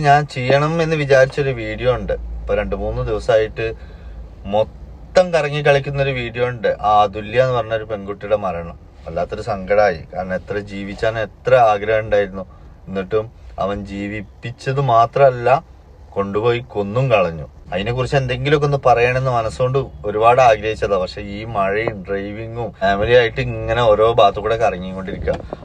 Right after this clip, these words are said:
അതിനിടയ്ക്ക് ഇതിനൊക്കെ ടൈം ചുരുക്കുക. അപ്പൊ അതിന്റെ ഇടയിൽ ഇപ്പൊ ഞാനൊന്ന് ചെയ്തു എന്നേ ഉള്ളൂ.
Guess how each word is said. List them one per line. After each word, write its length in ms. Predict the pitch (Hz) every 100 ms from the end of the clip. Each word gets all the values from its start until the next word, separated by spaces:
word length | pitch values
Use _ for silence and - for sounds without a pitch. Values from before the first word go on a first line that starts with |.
| -
അതിനിടയ്ക്ക് 380 | 90 95 101 110
ഇതിനൊക്കെ 280 | 104 104 107 110
ടൈം 320 | 92 92 98 123 - - - - - - - -
ചുരുക്കുക. 400 | 107 101 - 107 - - - -
അപ്പൊ 120 | - 101
അതിന്റെ 180 | 101 101
ഇടയിൽ 200 | 98 110
ഇപ്പൊ 100 | 135 139
ഞാനൊന്ന് 280 | 131 135 135
ചെയ്തു 320 | 131 127 117 117
എന്നേ 160 | 120 117
ഉള്ളൂ. 200 | 98 87